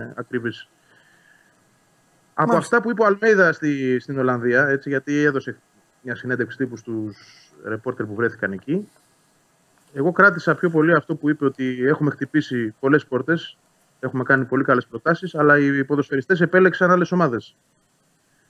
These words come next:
Speaker 1: Και αυτό δείχνει και τη μεγαλύτερη εικόνα για μένα του ελληνικού πρωταθλήματος, έτσι, και τη δυσκολία που υπάρχει να πάρεις παίκτες που είναι σε ανώτερο επίπεδο από αυτούς που έχεις. Γιατί η αεκ αυτή τη στιγμή πάει και χτυπάει πόρτες παικτών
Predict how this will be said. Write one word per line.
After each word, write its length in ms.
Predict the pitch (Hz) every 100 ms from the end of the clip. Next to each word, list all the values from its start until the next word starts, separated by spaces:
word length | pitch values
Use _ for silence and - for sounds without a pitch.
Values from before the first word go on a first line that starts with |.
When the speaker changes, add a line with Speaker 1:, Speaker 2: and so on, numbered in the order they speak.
| _
Speaker 1:
Και 100 | -
αυτό 200 | 147 202
δείχνει 300 | 175 202 175 156
και 80 |
τη 80 | 151
μεγαλύτερη 460 | 151 156 170 165 139
εικόνα 260 | 139 123
για 140 | 117 110
μένα 340 | 123 113 107 -
του 80 | 127
ελληνικού 320 | 120 117 123
πρωταθλήματος, 600 | 117 101 127 151 165 160
έτσι, 200 | 160 135
και 120 | 131
τη 100 | 131
δυσκολία 460 | 127 - 143 170 131
που 80 | 117
υπάρχει 380 | 113 143 143
να 140 | 170 -
πάρεις 320 | - 170 -
παίκτες 600 | 175 - 175 151 - - _ _ _ _ _ _
που 60 | 151
είναι 100 | 160
σε 120 | -
ανώτερο 300 | 151 175 170
επίπεδο 320 | 151 170 160
από 100 | 156
αυτούς 200 | 147 165
που 100 | -
έχεις. 240 | 160 147 123
Γιατί 200 | 127 160
η 40 |
αεκ 140 | 160 151
αυτή 160 | -
τη 60 | 160
στιγμή 220 | 151 160
πάει 160 | 165 160
και 100 | 156
χτυπάει 300 | - 160 151
πόρτες 460 | 165 165 170 -
παικτών 480 | - - 165 175